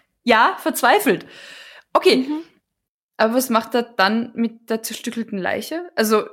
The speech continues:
Speaker 1: schmeißt er die Säcke mit den Körperteilen in den nächsten Fluss oder hinters Haus oder?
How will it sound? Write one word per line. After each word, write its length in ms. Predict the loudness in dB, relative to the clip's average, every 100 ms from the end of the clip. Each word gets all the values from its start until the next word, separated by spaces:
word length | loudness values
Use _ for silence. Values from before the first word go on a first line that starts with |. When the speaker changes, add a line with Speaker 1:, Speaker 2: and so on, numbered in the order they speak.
| -12
Speaker 1:
schmeißt 380 | -4 -2 -2 -4
er 60 |
die 120 | -4
Säcke 340 | -4 -6 -4 -6
mit 180 | -6 -8
den 80 |
Körperteilen 680 | -4 -4 -4 -6 -4 -2 -2
in 120 | -6 -8
den 140 | -8
nächsten 320 | -8 -10 -12
Fluss 600 | -6 -2 -2 -2 -8 -10 -6
oder 440 | -6 -2 -2 -2
hinters 480 | -6 -12 -12 -10 0
Haus 640 | 2 4 0 -6 -14 -20 _
oder? 440 | -14 -12 -10 -12